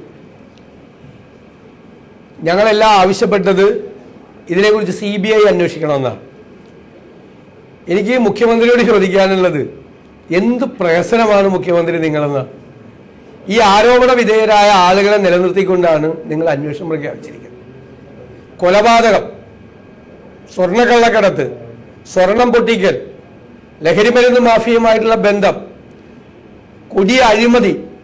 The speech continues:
ഇത്രയും ഗുരുതരമായ ആരോപണങ്ങൾ മുഖ്യമന്ത്രിയുടെ ഓഫീസിൽ ന്റെ ഉപജാപക സംഘത്തിന് നേരെ ഉണ്ടായിട്ടും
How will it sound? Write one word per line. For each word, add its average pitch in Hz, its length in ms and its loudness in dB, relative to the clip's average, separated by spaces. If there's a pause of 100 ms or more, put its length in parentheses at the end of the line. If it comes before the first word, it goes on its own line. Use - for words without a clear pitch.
(720)
ഇത്രയും 262 680 0
ഗുരുതരമായ 226 600 0
ആരോപണങ്ങൾ 202 760 2
മുഖ്യമന്ത്രിയുടെ 208 840 -2
ഓഫീസിൽ 180 640 -2 (440)
ന്റെ 170 140 -2
ഉപജാപക 208 680 2
സംഘത്തിന് 190 640 -2
നേരെ 175 260 0
ഉണ്ടായിട്ടും 165 720 -2